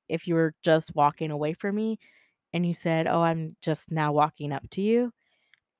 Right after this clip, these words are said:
And she said, "Yeah." And then I told her, I was like,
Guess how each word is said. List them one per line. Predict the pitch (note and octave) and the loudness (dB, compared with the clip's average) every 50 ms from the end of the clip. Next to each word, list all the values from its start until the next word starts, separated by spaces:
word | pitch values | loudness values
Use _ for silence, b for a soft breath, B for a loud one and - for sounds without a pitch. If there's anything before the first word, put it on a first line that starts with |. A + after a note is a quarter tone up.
| _ _ - | _ _ -6
And | F3+ F3+ F3 F3 E3+ | -4 -4 -4 -4 -6
she | - - F#3+ F3 | -8 -8 -10 -10
said, | - - F3 E3+ E3 E3 - - _ _ _ _ _ | -8 -6 -6 -6 -6 -8 -12 -20 _ _ _ _ _
"Yeah." | G3 G3 G3+ C#4 C4+ A#3+ F#3+ E3 E3 E3 E3 - _ _ _ _ _ _ _ _ _ _ _ _ _ _ _ _ _ _ _ _ _ _ _ _ - | -18 -4 0 2 2 4 2 0 -2 -6 -10 -16 _ _ _ _ _ _ _ _ _ _ _ _ _ _ _ _ _ _ _ _ _ _ _ _ -4
And | F#3+ F#3+ F#3+ | -2 -2 0
then | G3 G3 G3 | 0 0 0
I | F#3 | -2
told | F3+ - F#3+ G#3 G3+ | -2 -4 -6 -4 -2
her, | G3+ | -2
I | F#3+ | -4
was | F3+ F3 | -4 -4
like, | F3+ F3 F3+ | -6 -8 -8